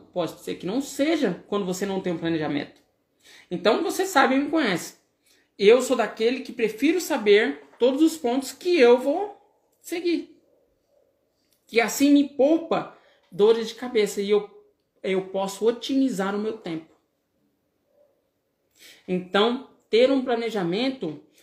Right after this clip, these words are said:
faz com que esse pequeno empreendedor poupe tempo da vida dele,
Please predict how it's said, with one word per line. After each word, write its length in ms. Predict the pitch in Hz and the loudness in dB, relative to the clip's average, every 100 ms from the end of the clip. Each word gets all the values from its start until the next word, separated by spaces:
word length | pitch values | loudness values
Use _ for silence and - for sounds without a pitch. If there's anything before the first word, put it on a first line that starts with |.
| _ | _
faz 200 | 214 226 | -2 0
com 200 | 226 247 | 0 -2
que 200 | 247 233 | -2 2
esse 160 | 226 - | 2 2
pequeno 360 | 214 - 294 | -4 0 0
empreendedor 800 | 349 285 240 196 202 254 226 - - _ _ _ _ _ | 0 0 0 2 6 4 4 -4 -20 _ _ _ _ _
poupe 300 | 277 294 285 | 0 0 -4
tempo 420 | - - 254 254 | -4 0 0 0
da 120 | 233 | -8
vida 220 | 185 180 170 | -8 -8 -4
dele, 360 | 160 147 151 | -4 -4 -8